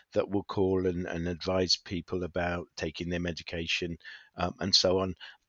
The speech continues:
I think it was, it was interesting that you said that they don't, patients don't do as we tell them. And I think that's possibly the issue.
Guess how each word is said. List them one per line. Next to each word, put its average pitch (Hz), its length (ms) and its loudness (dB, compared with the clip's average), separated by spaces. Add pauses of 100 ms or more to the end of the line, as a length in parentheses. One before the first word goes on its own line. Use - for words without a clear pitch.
(160)
I 113 80 6
think 185 260 2
it 147 120 4
was, 120 360 4 (220)
it - 160 0
was - 240 2 (220)
interesting 131 520 4
that 110 140 -2
you 107 80 2
said 104 300 4
that 113 180 2
they 107 140 6
don't, 110 500 2 (180)
patients 131 380 4
don't 110 240 4
do 104 180 2
as 98 220 4
we 104 140 0
tell 95 320 2
them. 87 240 -4 (320)
And 110 160 0
I 110 40 2
think 127 280 2
that's - 320 4 (100)
possibly 123 540 0
the 123 180 0
issue. 131 400 2